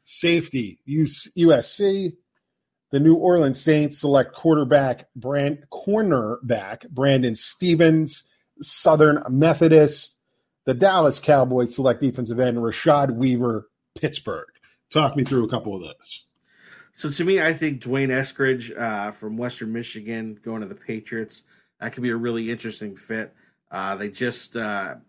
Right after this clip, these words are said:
Speaker 2: retired. They just had a back receiver retire. Actually, he wasn't a receiver. He was the quarterback, uh, Julian Edelman. But Dwayne Eskridge not only is a very talented receiver,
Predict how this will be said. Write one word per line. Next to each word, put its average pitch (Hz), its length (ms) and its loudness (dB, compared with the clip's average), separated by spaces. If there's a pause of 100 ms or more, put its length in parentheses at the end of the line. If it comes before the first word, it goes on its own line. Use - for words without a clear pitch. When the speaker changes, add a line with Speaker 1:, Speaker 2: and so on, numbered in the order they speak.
(160)
Speaker 2:
retired. 104 1040 -10
They 117 300 -10
just 135 200 -8
had 123 260 -4
a 113 260 -10
back 120 380 -8
receiver 123 440 -8
retire. 117 640 -8 (380)
Actually, 151 300 -2
he 131 60 -4
wasn't 135 240 -2
a 131 40 -6
receiver. 123 400 -8
He 107 80 -8
was 95 140 -18
the 98 60 -20
quarterback, 95 640 -10 (260)
uh, 90 160 -12
Julian 113 360 -8
Edelman. 110 520 -8
But 107 280 -8 (340)
Dwayne 165 300 -2
Eskridge 139 680 -4
not 127 180 -6
only 127 400 -8
is 113 200 -10
a 110 60 -8
very 110 260 -8
talented 107 460 -14
receiver, 117 560 -8